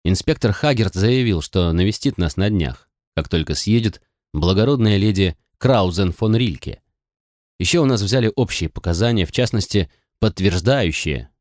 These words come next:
что драка проходила по обоюдному решению, с соблюдением необходимых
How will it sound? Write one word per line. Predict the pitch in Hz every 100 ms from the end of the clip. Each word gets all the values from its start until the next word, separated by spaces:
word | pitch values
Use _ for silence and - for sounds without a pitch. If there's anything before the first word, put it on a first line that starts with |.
| _
что | - 98
драка | 143 147 110
проходила | 98 104 127 143
по | - 87
обоюдному | 82 85 78 80 85
решению, | 104 127 101 71 67 58 _ _ _
с | -
соблюдением | - 107 104 101 139 117 107 101 - _
необходимых | 92 92 - 101 95 85 76